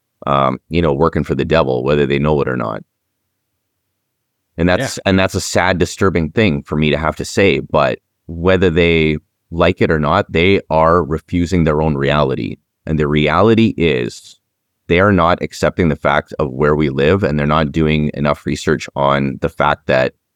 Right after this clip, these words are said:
Speaker 1: we live on, on an enclosed system that was created by something so powerful, something that none of us can even fathom. I mean, I don't
Speaker 2: Yeah.
Speaker 1: even do it justice calling God God.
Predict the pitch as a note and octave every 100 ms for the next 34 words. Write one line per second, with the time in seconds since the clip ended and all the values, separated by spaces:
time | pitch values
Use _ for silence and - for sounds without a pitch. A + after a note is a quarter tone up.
0 | _ D#2+ F#2+ G2 F#2+ - - C#2+ - D2+
1 | D2 C#2 C2 - D#2+ F#2+ - F2+ - G#2
2 | F#2+ E2+ D2 C2+ - - C#2+ D2 D2+ D2
3 | - _ _ _ _ - D#2 D2+ D2+ D2
4 | - _ _ _ _ _ _ _ _ _
5 | _ _ - - F#2+ G#2 E2+ - G#2+ A2+
6 | A#2+ A2 F#2 D#2 C#2+ - F#2 G#2 F#2+ E2+
7 | F2 F#2+ G#2+ F2+ D#2 - E2+ C#2+ C#2 -
8 | C#2+ A#1+ G1+ A1 _ _ _ _ _ _
9 | _ _ _ _ _ _ _ - F#2+ F2+
10 | F#2+ A2+ G#2+ F#2+ F#2 F#2+ E2+ E2+ - D#2
11 | - E2+ E2 D2+ C#2+ D2 C2 B1 C#2+ B1
12 | -